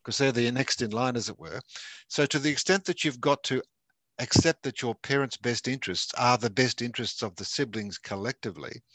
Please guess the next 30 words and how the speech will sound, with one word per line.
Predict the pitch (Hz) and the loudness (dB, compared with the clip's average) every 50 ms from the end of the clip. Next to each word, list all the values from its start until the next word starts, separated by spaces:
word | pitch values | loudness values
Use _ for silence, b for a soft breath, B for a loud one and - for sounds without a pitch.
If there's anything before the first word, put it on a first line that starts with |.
| B B B B B B B B | B B B B B B B B
you've | 113 117 110 - | -6 -4 -4 -2
simply | - - - 151 151 _ - 139 | -2 0 -2 -2 -2 _ -6 -6
got | 117 - 120 117 - - | -2 0 -2 -2 0 -4
to | - 113 | -8 -8
repress | 98 95 98 95 _ - - 120 107 85 - - - - - - _ _ _ _ _ _ _ _ | -4 -4 -6 -6 _ -2 -2 0 0 0 -2 -2 -2 -2 -4 -6 _ _ _ _ _ _ _ _
those | 113 113 117 120 110 - B B B B B B B - | 0 0 2 2 0 -2 B B B B B B B 0
underlying | 135 147 165 151 143 139 131 123 117 113 113 107 | 0 0 2 2 2 4 6 6 6 4 2 -2
feelings | - - - 131 131 123 117 113 107 98 | -4 0 0 2 2 2 0 -2 -2 -4
and | 107 104 98 | -6 -6 -6
views | 98 110 117 123 127 113 117 | -6 -4 -2 -2 -2 -2 -2
you | 110 | -2
have | 87 104 117 113 | 0 0 -2 0
about | 117 107 104 98 - - | 0 0 0 0 0 -4
your | 95 90 | -4 -2
siblings | - - 117 98 78 76 73 80 90 - B B B B B | -2 -2 -2 -2 -4 -8 -10 -10 -10 -10 B B B B B
for | B - - 143 131 | B -2 2 6 6
a | 127 | 6
loftier | 127 135 151 165 156 - - - 135 135 | 8 8 8 8 6 4 -2 0 0 0
purpose. | 123 - 131 131 120 113 - 78 - _ _ _ _ _ _ _ - - - - - - _ - _ _ | 0 2 2 2 2 2 0 -8 -10 _ _ _ _ _ _ _ -6 -6 -6 -6 -8 -14 _ -20 _ _
The | - 117 | 2 8
loftier | 120 143 160 - - 156 131 | 8 8 8 8 8 6 6
purpose | - - 139 139 - - 85 - - | 8 8 6 6 6 4 -2 0 0
is | - 120 107 98 | 2 0 0 2
the, | 98 113 110 101 B B B B _ b b b b _ | 2 2 2 2 B B B B _ b b b b _
the | - 101 | -14 -8
best | 87 - 147 151 - - - | 0 0 0 0 0 -4 -6
interests | - 131 131 110 - 113 101 - - | -8 -8 -8 -8 -6 -4 -4 -4 -4
of | 113 98 92 | -6 -6 -6
your | 104 98 - | -8 -8 -8
parents. | - - 113 95 80 69 _ - - - | -8 -8 -8 -8 -8 -10 _ -12 -12 -12